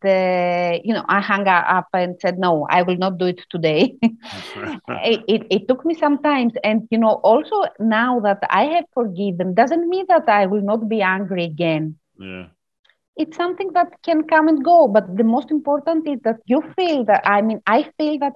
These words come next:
Speaker 1: I left the past behind and I made peace with the past. What happened, happened, and now I, this past, i-, it's my past,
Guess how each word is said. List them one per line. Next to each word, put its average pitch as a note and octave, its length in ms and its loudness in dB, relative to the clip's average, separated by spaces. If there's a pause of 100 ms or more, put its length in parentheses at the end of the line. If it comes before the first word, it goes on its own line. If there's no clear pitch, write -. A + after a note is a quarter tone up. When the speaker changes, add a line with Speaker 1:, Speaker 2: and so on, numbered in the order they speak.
Speaker 1:
I G#3+ 120 6
left A3 340 4
the C#4+ 120 2
past B3+ 380 -2
behind G#3+ 680 -4 (240)
and G#3 240 -2
I G3 120 0
made G#3 300 0 (120)
peace B3+ 260 -4
with A#3 220 -2
the G3+ 80 -2
past. F#3+ 460 2 (320)
What A3 180 -2
happened, B3 400 0
happened, D4 580 0 (100)
and A#3 200 0
now B3 420 -2
I, G#3+ 360 2
this A#3+ 280 -2 (160)
past, B3 400 2
i-, - 320 -4
it's B3 180 0
my B3 240 4
past, G3+ 440 0